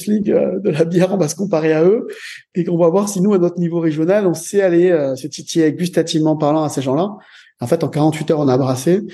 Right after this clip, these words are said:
Et c'était hyper facile parce qu'on a emmagasiné beaucoup de savoir-faire pendant, pendant sept ans. Il s'était fait cumuler de savoir à amener une facilité. Et c'est ce qui avait, que derrière, on s'est dit, ben, on a, on a vinifié, on a brassé,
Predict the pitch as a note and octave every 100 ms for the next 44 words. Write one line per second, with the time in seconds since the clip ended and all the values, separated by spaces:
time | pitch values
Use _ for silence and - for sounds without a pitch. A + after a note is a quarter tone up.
0 | - - - B2+ D3 D#3 D#3 - C#3+ -
1 | D#3 - F#3+ C#3+ - C#3+ - E3+ E3 D#3+
2 | D#3 D3 D#3+ D3+ D#3 E3+ - - D#3+ D3
3 | D3 D#3+ D#3 C#3+ C#3 C#3 C#3 _ _ _
4 | _ - D3 C#3+ - D3+ D3+ G3 F3+ -
5 | D#3 - E3 - D#3 D#3 D3+ C#3+ - D3
6 | D3 G3 - - _ - _ _ C#3 D3
7 | D#3+ F3+ E3 D3 - C#3+ C3+ G3+ G3+ C#3+
8 | - C#3+ D3 F3+ G3 - _ _ D3 D3
9 | D3 F3+ F3 C#3+ D3 F3 D3+ - - _
10 | _ _ _ _ _ - D#3+ D#3+ D#3+ E3
11 | D#3 D#3+ E3 D#3 C#3 D3+ D3+ D3+ G#3+ -
12 | - _ _ _ _ _ _ _ _ -
13 | D3 D3 D#3+ E3+ D#3+ D3+ C#3 F#3 A#3+ B3+